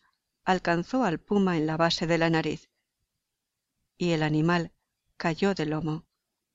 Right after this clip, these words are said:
estirando convulsivamente las patas traseras. Aunque herida de muerte,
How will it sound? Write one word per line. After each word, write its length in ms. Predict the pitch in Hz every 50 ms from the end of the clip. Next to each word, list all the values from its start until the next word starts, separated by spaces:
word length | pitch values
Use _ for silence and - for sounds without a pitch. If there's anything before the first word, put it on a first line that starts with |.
| _ _ _ _ _ _ _ _ _ _ _ _ _
estirando 600 | - 170 - - - 170 185 196 196 190 185 -
convulsivamente 920 | - 165 156 147 160 156 156 - - 196 180 175 170 180 190 185 - -
las 200 | 156 151 156 -
patas 380 | - - 165 - - 151 - -
traseras. 680 | - 160 156 - - 165 160 160 160 175 - - - _ _ _ _ _ _ _ _ _ _ _ _ _ _ _ _ _ _ _ _ _ _ _ _ _ _ _ _ _ _ _ _ _ _ _ _ _ _ _ _ _ _ _ _
Aunque 460 | - 175 165 156 - - 165 151 156
herida 260 | 165 214 226 - 208
de 140 | 202 208 196
muerte, 580 | 196 196 190 185 175 - - - 180 170 -